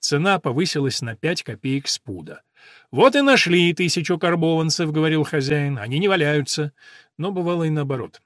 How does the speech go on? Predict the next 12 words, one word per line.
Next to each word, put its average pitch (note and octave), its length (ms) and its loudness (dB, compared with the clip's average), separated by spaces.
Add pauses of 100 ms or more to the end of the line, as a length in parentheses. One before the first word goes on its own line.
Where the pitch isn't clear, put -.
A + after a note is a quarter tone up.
(120)
цены D#3 360 0
падали. F2+ 480 -8 (320)
Таинственные G#3+ 720 4
силы E3+ 380 0
мирового B2+ 480 2
рынка E3 340 2
находили B2+ 460 -4
себе C3+ 300 -2
пути C#3+ 420 -4
и C#3+ 180 -2
в B2+ 60 -2
Яновку. B2+ 680 -6